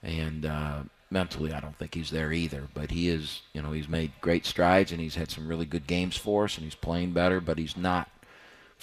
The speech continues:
championship level beat you off the dribble yet. So we need that in recruiting. Uh, don't forget we signed a six-foot-five point guard, and he can do that. Um, but he's gonna be a freshman, and he's not real physical either. He's six-five, but he's kinda lanky.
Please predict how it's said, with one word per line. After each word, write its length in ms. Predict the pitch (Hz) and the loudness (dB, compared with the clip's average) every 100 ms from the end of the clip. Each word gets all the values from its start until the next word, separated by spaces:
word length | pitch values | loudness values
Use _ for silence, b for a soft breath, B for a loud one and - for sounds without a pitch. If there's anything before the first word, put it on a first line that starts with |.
| - | -6
championship 640 | - 110 104 95 87 104 90 73 | 2 4 4 2 4 4 4 4
level 340 | 87 87 82 | 6 6 6
beat 300 | 76 87 - | 0 -2 0
you 160 | 87 80 | -2 0
off 200 | 76 - | -2 -4
the 80 | 80 | -6
dribble 400 | 82 82 76 76 | -2 -2 -2 -6
yet. 240 | 73 - | -6 -6
So 140 | 90 | -2
we 200 | 85 107 | 2 2
need 300 | 117 110 110 | 4 4 4
that 300 | 92 98 101 | 4 4 2
in 160 | 101 92 | -2 -2
recruiting. 540 | 85 - 95 95 101 92 B B B B B | -4 -2 0 2 0 -4 B B B B B
Uh, 240 | 78 82 | -2 0
don't 200 | 82 95 | 2 0
forget 340 | - 92 92 - | 0 0 2 2
we 100 | 87 | 0
signed 320 | - 87 87 | 0 0 0
a 40 | |
six-foot-five 720 | 85 87 - 92 - 90 85 | 0 -4 -2 -4 0 2 2
point 240 | - 98 95 | 0 -4 -2
guard, 260 | 101 101 - b b b b b | 0 0 -2 b b b b b
and 360 | - 80 78 78 | -6 -4 -2 -2
he 120 | 92 | -2
can 200 | 98 101 | 0 -2
do 160 | 98 101 | 2 6
that. 280 | 101 101 104 - _ 80 | 6 6 2 -6 _ -8
Um, 640 | 78 73 73 73 78 78 - | -6 -4 -6 -8 -10 -14 -8
but 160 | 80 | -6
he's 140 | 78 - | -6 -8
gonna 180 | 76 | -10
be 120 | 76 85 | -2 -2
a 60 | |
freshman, 520 | - 85 82 - 90 | 2 2 2 -2 -4
and 140 | 90 78 | -4 -4
he's 220 | 82 73 | -6 -4
not 220 | 80 76 | -6 -6
real 140 | - 78 | -6 -8
physical 520 | - 85 - - 80 | -2 -2 -2 -4 -2
either. 220 | 82 78 | 0 0
He's 140 | 78 - | -4 -4
six-five, 580 | 82 - - 80 82 | -6 -8 -6 -2 -2
but 100 | 73 | -2
he's 120 | 73 - | -6 -6
kinda 260 | 78 76 | -6 -4
lanky. 440 | 80 76 76 85 | -4 -4 -4 -6